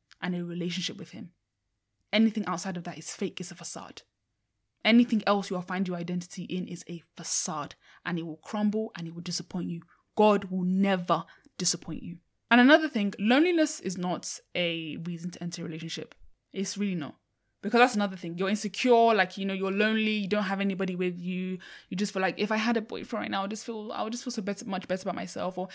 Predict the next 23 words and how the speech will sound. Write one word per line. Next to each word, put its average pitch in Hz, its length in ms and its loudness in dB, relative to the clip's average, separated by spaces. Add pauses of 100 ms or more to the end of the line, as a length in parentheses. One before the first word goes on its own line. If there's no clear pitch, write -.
(160)
"If 208 120 -2
I 214 40 4
had 202 80 2
a 190 40 -2
girlfriend 190 440 0
right 180 40 -4
now, - 20 -2
I'd 180 80 -2
have 185 160 -6
feel 190 160 -6
better." 196 640 -12 (200)
No, 208 420 -2
that's, 208 400 -2
<laughs> - 60 -16
I 240 360 0 (360)
had 330 240 12
to 294 100 2
really 247 220 6
deal 226 280 2
with 196 200 0
that 190 340 6
feeling, 214 380 -2
because 190 580 -2